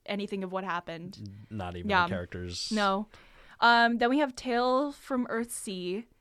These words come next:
Speaker 1: Um, and then I haven't seen it. Ocean Waves, T V movie, haven't seen it. And then the last place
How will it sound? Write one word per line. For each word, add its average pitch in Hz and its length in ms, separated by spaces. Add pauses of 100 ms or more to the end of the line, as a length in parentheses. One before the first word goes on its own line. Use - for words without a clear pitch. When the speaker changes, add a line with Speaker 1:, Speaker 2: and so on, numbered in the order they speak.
(480)
Speaker 1:
Um, 196 720 (500)
and 214 180
then 202 340
I 190 80
haven't 190 200
seen 196 160
it. 190 160 (200)
Ocean 233 340
Waves, 214 460
T 220 180
V 220 140
movie, 202 560
haven't 196 300
seen 190 200
it. 185 200 (420)
And 226 240
then 247 460 (160)
the 202 220
last 202 440
place 190 720